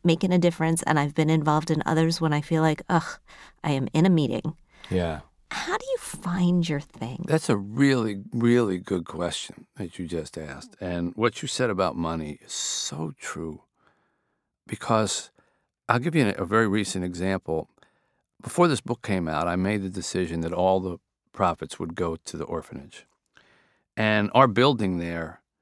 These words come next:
Speaker 2: is forty plus years old. It's still not earthquake proof.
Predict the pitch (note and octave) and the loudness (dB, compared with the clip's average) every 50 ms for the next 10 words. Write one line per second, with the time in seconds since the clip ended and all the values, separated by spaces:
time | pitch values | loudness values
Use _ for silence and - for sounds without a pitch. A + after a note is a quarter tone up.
0 | _ _ _ - G#2 G2 - - - - - A#2+ A2+ G#2 G#2 F#2+ - - F#2 F2 | _ _ _ -4 -4 -2 -2 -4 -6 -2 2 2 4 4 2 0 -2 -2 -2 -2
1 | - - F#2 F2 E2+ D#2+ E2 D#2+ D#2 D2 C#2 - - - F#2+ - - - - - | -2 -4 -6 -6 -6 -6 -8 -10 -10 -10 -12 -12 -10 -10 -6 -6 -6 -4 0 2
2 | C3+ B2+ A#2 G2+ F2 F2+ F#2 F#2+ G2 - - - E2 D2 - - - E2+ E2 D#2 | 2 4 4 2 2 0 0 -2 -2 -4 -6 -6 -6 -6 -6 -8 -8 -6 -6 -6
3 | - - - | -8 -12 -20